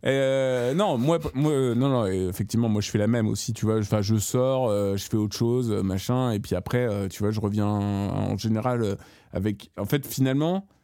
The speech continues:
voilà, tu vois, à force de penser à autre chose, bah, tu reviens à ton idée de départ, euh,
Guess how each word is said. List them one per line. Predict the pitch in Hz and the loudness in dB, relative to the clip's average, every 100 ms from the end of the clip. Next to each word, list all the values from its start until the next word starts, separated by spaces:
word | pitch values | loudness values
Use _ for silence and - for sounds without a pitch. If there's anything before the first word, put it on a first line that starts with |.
| _ _ _ _ - | _ _ _ _ -8
voilà, | 107 104 90 | -4 -2 -4
tu | - | -4
vois, | 110 | -2
à | 117 | -2
force | 120 135 120 | -2 -2 0
de | 120 110 107 101 - | 0 2 0 -2 -4
penser | - 165 - | -4 -2 0
à | 170 | 0
autre | 151 | 0
chose, | - 160 196 214 226 - _ - | 0 0 0 -2 -6 -10 _ -10
bah, | - 139 113 107 | -10 -4 -4 -4
tu | - - | -6 -4
reviens | 98 120 160 160 156 151 | -2 0 -2 0 -2 -2
à | 131 | -4
ton | 120 113 | -2 -2
idée | 110 110 | -2 -2
de | 110 | -4
départ, | 110 104 117 123 135 | -4 -4 -2 -2 -2
euh, | 107 95 92 87 67 65 | -4 -2 -2 -4 -6 -8